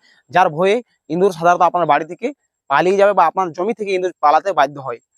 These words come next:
এছাড়াও তিন নম্বর যে কার্যকরী এবং খুব ইফেক্টিভ আরেকটি পদ্ধতি হচ্ছে, যেটা হচ্ছে দেখতে পাচ্ছেন এই ন্যাপথলিনের ব্যবহার। তো ন্যাপথলিনকেও বিভিন্ন মানুষ বিভিন্নভাবে ব্যবহার করে থাকে, এগুলোর বিভিন্ন কার্যকারিতা রয়েছে, সেই বিষয়ে এখন যাচ্ছি না। আমাদের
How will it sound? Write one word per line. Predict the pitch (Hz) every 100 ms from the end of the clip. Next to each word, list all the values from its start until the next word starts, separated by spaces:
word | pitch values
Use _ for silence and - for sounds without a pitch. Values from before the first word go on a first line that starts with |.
| _ _ _ _
এছাড়াও | 180 202 208 233 233 _ _ _ _ -
তিন | 233 226
নম্বর | 233 220 196
যে | 208 147
কার্যকরী | 170 214 - 208 196
এবং | 202 202 -
খুব | 220 190
ইফেক্টিভ | 220 - 226 - -
আরেকটি | 220 - 220 175 _ _ _ _ _ -
পদ্ধতি | 170 170 240 233 226
হচ্ছে, | 208 165
যেটা | 143 180 208
হচ্ছে | 214 247 240 _ _ 175
দেখতে | - 208
পাচ্ছেন | 208 208
এই | 160
ন্যাপথলিনের | 165 - - 208 214 190
ব্যবহার। | 151 131 123 - _ _ _ _ _ -
তো | 185
ন্যাপথলিনকেও | 160 180 - 220 233 233 175 - _ - 156
বিভিন্ন | 143 226 220
মানুষ | 190 196 175 160
বিভিন্নভাবে | 147 208 214 196 185 196 160
ব্যবহার | 165 180 190 196
করে | 196
থাকে, | 196 190 180
এগুলোর | 185 202 208 165
বিভিন্ন | 165 202 175
কার্যকারিতা | 147 147 190 180 185
রয়েছে, | 180 180 -
সেই | 170 170
বিষয়ে | 180 202 190
এখন | 185 151
যাচ্ছি | 143 -
না। | 147
আমাদের | 175 185